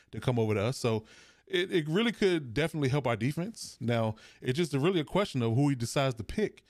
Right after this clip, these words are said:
um, as offensive coordinator. Is he gonna try to keep Pep Hamilton? Is he gonna try to find a, a O C? And I, and I say this before and I say it again. If you're a certain minded coach, you know, if you're a defensive minded coach, you need to hire an excellent, you know,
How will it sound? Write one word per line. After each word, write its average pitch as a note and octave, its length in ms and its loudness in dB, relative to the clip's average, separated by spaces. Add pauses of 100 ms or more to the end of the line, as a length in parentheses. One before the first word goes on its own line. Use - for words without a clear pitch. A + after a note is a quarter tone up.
(420)
um, A2 340 2
as A2+ 200 -2
offensive A#2 340 0
coordinator. A2 480 0
Is A#2 160 -2
he A#2+ 60 0
gonna A#2 140 0
try A#2+ 140 0
to A2+ 60 0
keep - 220 -4
Pep A#2 180 0
Hamilton? C3+ 520 0 (340)
Is A2 180 -2
he A#2 60 2
gonna A2+ 100 2
try A#2 140 0
to G2+ 80 2
find A2+ 340 0
a, G#2+ 280 0
a - 60 -4
O A#2 160 0
C? B2+ 240 -2
And C#3+ 100 -2
I, C#3+ 80 0
and A#2+ 220 -2
I A#2+ 100 2
say D#3+ 220 -2
this D3+ 300 -4
before D#3 440 -2
and C#3+ 60 2
I B2+ 40 0
say B2+ 160 -2
it B2 60 2
again. B2+ 300 0 (540)
If B2 160 -4
you're F#3+ 260 4
a D3 100 2
certain F#3+ 420 -2
minded D3 400 0
coach, - 460 -6 (400)
you A#2 140 0
know, F#2 260 0 (400)
if A2 140 -4
you're A#2+ 120 2
a A2 60 -4
defensive D3+ 340 0
minded C#3 240 2
coach, A#2+ 260 -2
you B2+ 60 2
need B2 80 2
to A2 60 0
hire A2+ 280 2
an G2+ 160 0 (100)
excellent, B2+ 520 -2 (680)
you B2+ 140 -2
know, G2 400 0